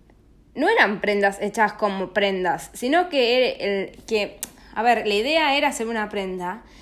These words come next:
pero vos cuando te pones a mirar, estaba hecho de distintos materiales, ent-, ¿entendés? O sea,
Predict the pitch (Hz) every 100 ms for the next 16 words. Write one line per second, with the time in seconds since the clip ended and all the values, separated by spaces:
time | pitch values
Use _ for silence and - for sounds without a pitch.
0 | - - 214 262 349 277 220 226 262 269
1 | 269 208 196 190 202 190 285 277 254 294
2 | 202 165 - 262 214 175 170 160 160 156
3 | 151 - - - 160 160 151 151 160 175
4 | 247 220 170 180